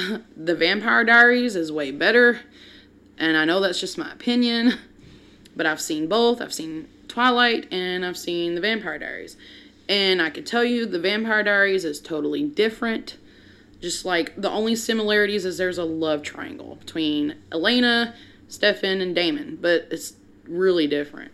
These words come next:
Um, you kinda just have to watch it. Uh, it's on Netflix.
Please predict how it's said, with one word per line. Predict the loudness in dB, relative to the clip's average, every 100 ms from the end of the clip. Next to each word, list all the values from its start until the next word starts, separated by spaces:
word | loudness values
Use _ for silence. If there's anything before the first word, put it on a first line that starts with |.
| -8
Um, | -2 0 0 -2 -6 -12 -20 -20 -20 -20 -20 -20 -20 -10
you | -4
kinda | 6 8
just | 8 2
have | 0 0
to |
watch | 0 2 2 0 -4
it. | -10 -14 -20 -2
Uh, | 4 6 4
it's | 2
on | -2 0
Netflix. | 2 0 0 0 0 -6 -18